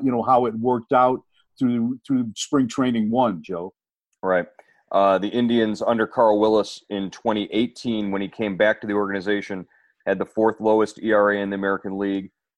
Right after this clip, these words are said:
Speaker 2: the third lowest in twenty nineteen. Uh, Carl has,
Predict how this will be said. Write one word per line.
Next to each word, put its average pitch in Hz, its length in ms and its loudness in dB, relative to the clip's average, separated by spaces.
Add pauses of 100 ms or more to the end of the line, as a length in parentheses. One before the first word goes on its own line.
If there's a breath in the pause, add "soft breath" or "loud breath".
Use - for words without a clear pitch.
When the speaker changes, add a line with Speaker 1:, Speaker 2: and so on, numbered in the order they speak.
Speaker 2:
the 92 80 -6
third 117 340 0
lowest 107 480 0
in 95 120 -8
twenty 95 300 -4
nineteen. 110 760 -2 (480)
Uh, 90 260 0 (140)
Carl 113 280 4
has, 104 400 2